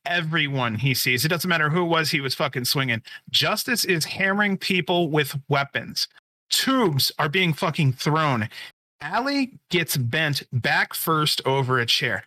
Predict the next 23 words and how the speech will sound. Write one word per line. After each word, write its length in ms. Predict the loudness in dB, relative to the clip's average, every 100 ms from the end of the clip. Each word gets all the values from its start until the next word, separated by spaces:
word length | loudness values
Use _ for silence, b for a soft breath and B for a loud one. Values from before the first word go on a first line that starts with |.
| _
There. 460 | -2 0 0 -2 -6 _
That 260 | -2 -2 0
was 300 | 0 0 -2
three. 600 | -2 0 2 4 2 0 _
I 100 | -4 0
mean, 300 | 0 0 -4 _ -4
come 220 | 0 2
on. 240 | 2 -2 -6 b b -2
But, 300 | 0 0 0
uh, 160 | 0 2
yeah, 200 | 2 2
them 200 | 2 2
boys 320 | 2 2 2
were 80 | 0
strong. 600 | -2 0 2 2 0 -4 -4
They 80 |
were 120 | -2 -2
handing 300 | 0 0 0
out 140 | 0
a 40 |
lot 200 | 0 0
of 140 | 0 0
damage. 580 | 0 2 0 0 -2